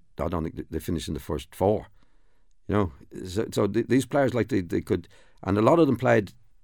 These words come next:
in mid-table teams where it didn't matter whether you won or whether you lost that much, and they could do tricks, and they became, people say, "Oh, he's a great player." But the great players were the guys who did it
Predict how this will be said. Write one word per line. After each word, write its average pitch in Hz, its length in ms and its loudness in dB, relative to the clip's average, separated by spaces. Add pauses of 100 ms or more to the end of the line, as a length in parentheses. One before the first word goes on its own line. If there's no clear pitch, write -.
(300)
in 104 120 6
mid-table 107 480 4
teams 76 340 -6
where 95 120 0
it 87 120 0
didn't 107 220 0
matter 98 260 0
whether 95 200 -2
you 92 140 0
won 95 360 0 (260)
or 98 80 -2
whether 92 180 -2
you 92 100 2
lost 92 280 2
that 92 140 -2
much, 95 220 -2
and 104 80 -4
they 85 60 -4
could 98 140 -4
do 98 120 2
tricks, 90 320 -4
and 87 80 -2
they 82 60 -4
became, 92 420 -2 (200)
people 101 140 0
say, 95 100 -6
"Oh, 85 40 -2
he's 87 180 0
a 80 40 -4
great 85 260 -2
player." 92 320 -2 (420)
But 101 120 -4
the 101 80 2
great 131 220 4
players 101 200 2
were 92 80 0
the 85 160 -2 (200)
guys 95 240 2
who 92 100 0
did 98 180 2
it 90 180 2